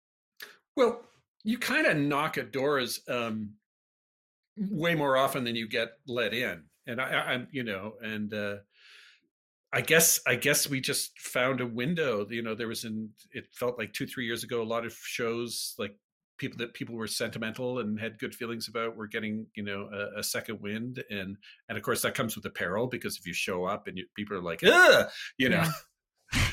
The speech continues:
Speaker 1: <laughs> it can, it can go so well. Uh, so it wasn't really, like, heavily planned. We just kinda, we just kinda did it. We had to do it through covid. I'm amazed that we pulled the show off during
Speaker 2: That's
Speaker 1: covid.
Speaker 2: crazy.
Speaker 1: And then the,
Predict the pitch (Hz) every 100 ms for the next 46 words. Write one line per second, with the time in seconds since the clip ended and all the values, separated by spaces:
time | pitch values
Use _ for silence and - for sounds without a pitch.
0 | - - 214 - 160 - 143 143 151 -
1 | 143 127 117 117 131 127 127 123 123 -
2 | _ _ _ _ _ _ _ _ - -
3 | - 185 196 214 269 233 180 170 190 190
4 | 175 - _ - 147 147 - - - -
5 | - 127 160 175 185 - 190 202 208 180
6 | 151 143 160 - 160 151 135 135 - 127
7 | - - - 147 127 113 - 120 151 170
8 | 127 151 139 127 143 - 117 - - 110
9 | 123 160 170 123 117 110 113 139 151 113
10 | - 101 95 - 104 98 _ _ _ -
11 | 104 113 98 90 87 - _ - 104 165
12 | 190 220 196 170 135 151 170 175 175 170